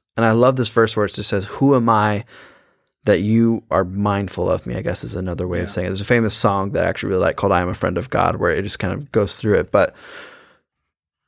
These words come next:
Speaker 1: there is something really incredible to think about, putting ourselves into perspective, how small we are in the
Speaker 2: Yeah.
Speaker 1: universe, how small we are with everything. And, and yet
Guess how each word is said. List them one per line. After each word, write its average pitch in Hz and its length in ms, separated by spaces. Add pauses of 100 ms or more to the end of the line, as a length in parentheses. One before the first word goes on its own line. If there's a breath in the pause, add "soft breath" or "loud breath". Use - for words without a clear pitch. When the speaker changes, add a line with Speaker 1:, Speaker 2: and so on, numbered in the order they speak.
(640)
Speaker 1:
there 151 140
is 165 240
something 214 360
really 113 240
incredible 107 440
to 101 60
think 107 260
about, 98 400 (720)
putting 151 260
ourselves 123 400
into 110 120
perspective, 101 460
how 135 180
small 104 380
we 107 160
are 101 300 (200)
in 110 140
the 101 60
Speaker 2:
Yeah. 101 120
Speaker 1:
universe, 104 440
how 113 200
small 104 300
we 104 80
are 98 140
with 98 140
everything. 98 400
And, 98 120
and 107 240
yet 107 400